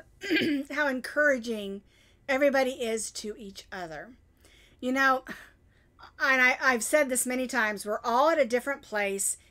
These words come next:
in our crochet journey. And just because you've been crocheting for forty years doesn't mean you've arrived.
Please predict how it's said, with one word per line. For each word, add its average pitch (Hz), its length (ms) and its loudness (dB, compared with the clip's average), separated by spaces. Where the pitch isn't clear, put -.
in 226 120 -4
our 226 140 0
crochet 214 440 -6
journey. 240 560 -2
And 240 220 0
just 349 300 2
because 339 400 2
you've 285 140 -4
been 262 160 -4
crocheting 240 400 -4
for 226 160 -6
forty 226 320 -2
years 214 500 -4
doesn't 277 320 2
mean 226 220 -4
you've 208 160 -6
arrived. 185 580 -6